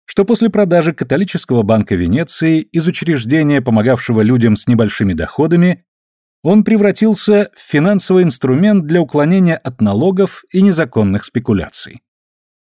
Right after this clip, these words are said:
Став папой, Иоанн Павел Первый прекрасно осознавал, на что следует обратить особое внимание. И он поручил кардиналу Вийо провести финансовую проверку Института религиозных дел.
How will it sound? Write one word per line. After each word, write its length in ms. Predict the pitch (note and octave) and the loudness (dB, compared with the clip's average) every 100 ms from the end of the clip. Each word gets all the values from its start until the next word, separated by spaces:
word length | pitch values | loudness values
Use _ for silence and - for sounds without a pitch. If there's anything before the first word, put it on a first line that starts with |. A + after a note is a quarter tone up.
| _ _ | _ _
Став 420 | - - A2+ G2+ - | -14 -2 -2 -2 -2
папой, 480 | C#3+ E3 E3+ D#3 - | -2 0 0 0 0
Иоанн 360 | A2 C3 D3 | 0 2 0
Павел 300 | B2+ A#2 G2+ | 0 0 0
Первый 400 | F2 C#3 D#3 C#3+ | 0 -2 0 0
прекрасно 640 | C3 G#2+ G#2+ - F#3 - D#3+ | 0 -2 -2 -2 -2 0 -2
осознавал, 600 | - C#3+ B2 A#2 F#2+ D#2 | -2 -2 0 2 0 0
на 120 | F2 | -4
что 260 | - - D#3+ | -6 -6 -6
следует 420 | - C3+ B2+ A#2 | 0 0 0 -2
обратить 500 | F2+ F2 - C#3 - - | -2 -4 -2 -4 -4 -6
особое 480 | A#2 - E2+ E2+ | -6 -4 -4 -4
внимание. 580 | D#2+ F#2 E2+ C#2 - - _ _ _ _ _ _ _ | -4 -2 -2 -4 -14 -20 _ _ _ _ _ _ _
И 80 | - | 0
он 180 | F3 A3 | 2 4
поручил 420 | A3 G#3+ - G3+ | 2 0 2 0
кардиналу 540 | - D3+ A#2 B2+ C#3+ | 2 0 2 2 2
Вийо 400 | B2 G#2+ G2+ D3 | 2 2 2 0
провести 720 | F#3 C3 A#2+ - - G3 F#3+ - | 0 0 0 -2 -2 0 0 -6
финансовую 640 | - D3 F#3+ F3+ F3+ F3+ | -4 0 0 0 2 0
проверку 720 | F3+ D3+ A#2+ G#2+ G2 - A#2+ | 0 0 2 2 0 -2 -2
Института 680 | - C3 B2 - - F#3 F#3 | 0 0 0 -4 -4 -2 0
религиозных 760 | F3 D#3+ A2+ G2 E2 D#2+ G2 F2+ | 0 0 0 0 -2 -2 -4 -4
дел. 320 | D2 - | -10 -16